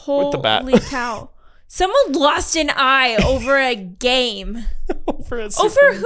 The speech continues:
Speaker 2: knows
Speaker 1: Nintendo.
Speaker 2: what their kids were fighting.
Speaker 1: Well, the kids probably just wanted to play the demo or whatever in the Super Nintendo.
Speaker 2: People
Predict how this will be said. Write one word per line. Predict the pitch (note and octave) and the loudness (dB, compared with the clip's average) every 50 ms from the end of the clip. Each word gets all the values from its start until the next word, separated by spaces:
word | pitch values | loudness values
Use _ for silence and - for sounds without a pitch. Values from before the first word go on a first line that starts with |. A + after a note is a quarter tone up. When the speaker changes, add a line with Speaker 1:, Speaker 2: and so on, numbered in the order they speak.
| C5 C#5 | 2 4
Speaker 2:
knows | C#5+ C#5 C5+ A4 - - | 4 4 2 0 -2 -4
Speaker 1:
Nintendo. | |
Speaker 2:
what | C#4 F4 G#4 - - | -4 -2 -2 -2 -2
their | A3+ A#3+ | -6 -8
kids | - - - F4 D4+ - | -8 -8 -8 -8 -10 -10
were | B3+ A3+ G#3+ | -12 -14 -14
fighting. | - - F3+ F3 D3+ D#3+ F3 D3 - - - - _ _ _ _ _ _ _ _ _ _ _ _ _ _ - | -10 -10 -10 -8 -8 -10 -12 -14 -16 -18 -20 -20 _ _ _ _ _ _ _ _ _ _ _ _ _ _ -2
Speaker 1:
Well, | E3 E3+ | -2 -2
the | F3 | -2
kids | F3 - C#4+ D#4 - - | 0 -4 -4 -2 -2 0
probably | - A3+ G#3 E3+ | 2 2 2 2
just | E3 - - | 0 0 0
wanted | F#3 E3+ D3 C#3 | 0 0 0 -2
to | C3+ | -2
play | C#3 - E3 D#3 D#3+ | -4 -2 0 0 0
the | D3+ C3+ | 0 0
demo | B2 C3+ C#3+ D#3+ D3+ A#2+ G#2+ A2 A2+ | 0 0 0 0 0 0 2 2 4
or | A#2 A2+ A2+ | 4 4 2
whatever | A2+ A2 G#2+ G2+ G#2 G#2+ A#2 C3+ D3 | 2 0 0 0 0 0 0 -2 -2
in | C3+ B2 A#2+ | -2 -4 -6
the | A#2 | -6
Super | - - B2+ - - A2+ | -6 -6 -8 -8 -8 -6
Nintendo. | A2+ A2 A2+ - A2 G2 G2 F#2+ F#2+ A#2+ C#3 C#3 C#3 _ _ _ | -6 -6 -4 -4 -4 -4 -2 -2 -2 -2 -4 -6 -10 _ _ _
Speaker 2:
People | - - - - - D4+ | -20 -20 -20 -18 -20 -20